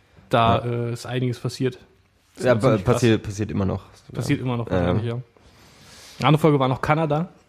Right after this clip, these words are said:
Speaker 1: Ich hab gestern mit dem Fabio zwei, z-, zwei Folgen geschaut und,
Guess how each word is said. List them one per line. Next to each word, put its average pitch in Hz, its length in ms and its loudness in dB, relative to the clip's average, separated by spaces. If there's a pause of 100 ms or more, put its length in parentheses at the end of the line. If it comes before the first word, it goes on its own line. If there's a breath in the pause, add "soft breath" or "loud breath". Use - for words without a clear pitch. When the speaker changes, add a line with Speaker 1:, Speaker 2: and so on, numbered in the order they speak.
(100)
Speaker 1:
Ich - 60 -14
hab - 140 -10
gestern 131 260 -2
mit 127 120 -2
dem 120 100 0
Fabio 143 340 2
zwei, 139 220 2
z-, - 240 -6 (240)
zwei 127 180 -2
Folgen 131 280 -2
geschaut 127 400 -2 (120)
und, 117 300 -4